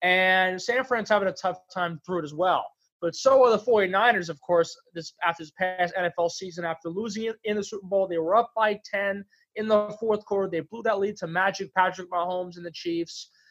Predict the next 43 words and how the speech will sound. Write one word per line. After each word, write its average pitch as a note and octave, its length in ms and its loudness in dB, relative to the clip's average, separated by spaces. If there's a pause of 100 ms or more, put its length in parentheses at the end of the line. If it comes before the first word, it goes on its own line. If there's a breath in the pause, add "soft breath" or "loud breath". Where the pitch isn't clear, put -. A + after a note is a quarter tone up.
(220 soft breath)
and E3 240 4
the E3 200 0
rest F3 140 0
is D#3+ 140 -10
history, E3 320 -4
of D#3 100 -8
course, E3 300 -4
with D3 180 -4
that. F3+ 360 4 (460)
But, E3+ 180 6
you F3 100 -2
know, E3+ 140 4
let's G#3 180 2
say A3+ 80 2
the F#3+ 80 2 (120)
forty-niners G3 440 2
held G#3 220 4
on G3 120 2
to F3 300 -2
that F3 160 0
lead, A3+ 240 -6
they F3 120 -2
won E3 260 -4
that E3 220 -2
game. G#3+ 300 -4
Of F3+ 120 -6
course, F3+ 260 -4
there E3 100 -8
would D#3 120 -8
have D#3 100 -8
been, D#3 100 -18 (120)
there D#3 100 0
would D#3 140 -4
have C#3+ 80 -4
been C#3 180 -10
a - 80 -20
parade. G3+ 320 0
There F3+ 120 -2
would E3 120 -2
have D#3+ 80 -8
been D3+ 240 -20
thousands F#3 540 -2
of C#3+ 80 -12